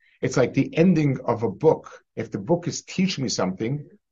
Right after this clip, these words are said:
all the pieces, all the kashas that I started in the beginning have to have a teretz. A, a, a, a shekel Torah that's written Derech HaChochma is not a random collection of kashas and verta and terutzim. It's a binyan. It starts with problems in the way we learned it.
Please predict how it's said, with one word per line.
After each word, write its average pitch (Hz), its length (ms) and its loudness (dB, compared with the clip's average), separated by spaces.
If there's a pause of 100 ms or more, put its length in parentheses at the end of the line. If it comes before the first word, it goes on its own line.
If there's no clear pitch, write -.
(280)
all 208 280 6
the 180 100 2
pieces, - 500 -4
all 208 240 2
the 196 80 0
kashas 156 560 -4
that 113 140 0
I 107 60 0
started 123 440 0
in 120 60 -8
the 113 60 -4
beginning 107 540 -2 (200)
have 120 160 -4
to 123 60 0
have 107 100 2
a 110 40 -2
teretz. - 600 -4 (600)
A, - 120 -2
a, 123 40 4
a, 123 500 2
a 110 80 -4
shekel 120 300 -2
Torah 170 220 4
that's - 180 -2
written 139 180 -2
Derech 123 220 2
HaChochma 104 760 -4 (320)
is 113 140 -6
not 170 180 8
a 151 40 8
random 127 500 4
collection 113 400 -2
of - 60 -14
kashas 101 540 -2
and 87 160 2 (200)
verta 101 280 4
and 92 180 2
terutzim. 156 420 2 (440)
It's 135 220 0
a 143 40 4
binyan. 143 520 0 (420)
It 135 160 -4
starts 160 400 2
with 139 100 -4
problems 131 640 -2
in 98 60 -8
the 107 80 0
way 98 80 2
we 90 80 -2
learned 175 260 6
it. 220 240 0